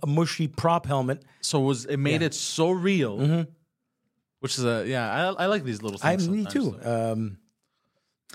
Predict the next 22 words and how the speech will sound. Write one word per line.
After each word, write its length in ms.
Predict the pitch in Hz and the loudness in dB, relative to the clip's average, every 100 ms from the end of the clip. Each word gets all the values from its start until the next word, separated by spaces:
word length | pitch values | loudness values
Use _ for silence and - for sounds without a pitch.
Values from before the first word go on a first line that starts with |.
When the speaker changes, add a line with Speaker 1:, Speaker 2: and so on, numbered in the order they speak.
| - - _ - | -20 -20 _ -16
Speaker 1:
uh, 260 | - - - - - _ _ _ | -14 -12 -14 -18 -20 _ _ _
there's, 300 | 117 113 104 | -4 -2 -2
um, 360 | 117 110 107 107 | -2 0 0 0
Speaker 2:
Do 60 | 170 | 0
you 40 | |
think 160 | 214 208 | 2 2
a 80 | 147 | 2
hobbit 340 | 147 160 165 | 2 0 -2
would 140 | 131 | -4
make 180 | 120 131 | -4 -4
a 60 | 113 | -4
good 260 | 117 117 | -6 -6
pet? 320 | - 131 - _ _ _ _ _ _ _ _ _ _ _ _ _ _ - - - 175 | -6 -8 -10 _ _ _ _ _ _ _ _ _ _ _ _ _ _ -20 -18 -14 -12
Speaker 1:
N-, 120 | 202 _ _ _ _ _ _ _ _ _ _ _ _ _ _ _ - 180 | -12 _ _ _ _ _ _ _ _ _ _ _ _ _ _ _ -2 0
no, 200 | 175 151 147 | 2 0 -2
I 20 | 147 | -2
don't 140 | 170 | -2
think 160 | 175 156 - | -4 -4 -2
they're, 200 | 135 127 | -2 -2
I 100 | 127 | -4
think 260 | 131 156 147 | -6 -6 -4
you're 100 | 139 | -6